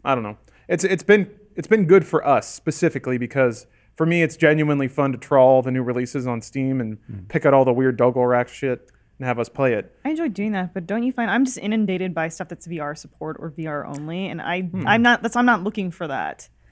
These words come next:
Speaker 3: And, uh, I wish there was a, I know you can isolate search terms on Steam, but you can't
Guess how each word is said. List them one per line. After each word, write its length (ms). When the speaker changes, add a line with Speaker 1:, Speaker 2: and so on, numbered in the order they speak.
Speaker 3:
And, 280
uh, 200
I 80
wish 160
there 120
was 120
a, 180
I 120
know 60
you 160
can 120
isolate 640
search 300
terms 300
on 120
Steam, 440
but 120
you 120
can't 440